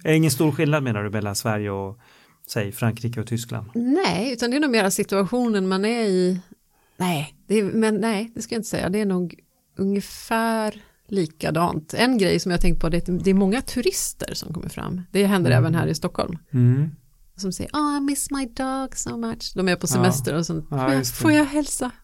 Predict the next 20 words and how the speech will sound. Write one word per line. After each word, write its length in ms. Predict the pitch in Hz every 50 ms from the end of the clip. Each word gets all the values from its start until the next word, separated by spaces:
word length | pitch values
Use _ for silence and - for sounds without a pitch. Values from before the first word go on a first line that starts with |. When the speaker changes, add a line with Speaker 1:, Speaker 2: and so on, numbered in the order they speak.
| - - -
Speaker 2:
Får 100 | 277 262
jag 140 | 247 247 240
klappa? 460 | - 254 233 233 - - 220 208 202 -
Får 120 | - 240
jag 140 | 240 233 117
ta 60 | 117
Speaker 1:
Ja. 60 | 117 117
Speaker 2:
kort?" 300 | - - - - - - - - - - - - - _ _ _ _ _ _ _ _
När 140 | - 214 208
jag 60 | 208
har 80 | 208
åkt 200 | 196 190 - -
tåg 340 | - - 214 202 202 196 180
så 80 | - 202
har 80 | 180
det 60 | 180 180
ju 60 | 175
också, 400 | 170 160 - - 175 165 160 156 151 160 160 151 - - - - - - - _ _ - -
ja, 300 | 175 170 165 165 156 -
så 140 | - -